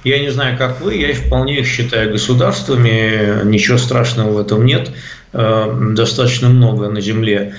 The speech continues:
государств, которые образовались, э, относительно недавно. Вот. А к тому же и, и у Латвии, и у Эстонии есть своя, а, протогосударственная история.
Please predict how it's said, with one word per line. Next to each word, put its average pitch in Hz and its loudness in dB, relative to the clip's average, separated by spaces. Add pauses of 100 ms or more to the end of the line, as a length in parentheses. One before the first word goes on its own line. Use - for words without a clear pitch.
(200)
государств, 120 0
которые 110 0
образовались, 110 -2
э, 104 0
относительно 107 -2
недавно. 98 -2 (580)
Вот. 95 -2
А 107 0 (180)
к - -10
тому 123 2
же 117 2
и, 113 -4
и - -2
у 107 -2
Латвии, 113 -2
и - -2
у 104 0
Эстонии 120 2
есть 107 -4
своя, 104 -2
а, 98 -2 (120)
протогосударственная 110 0
история. - 0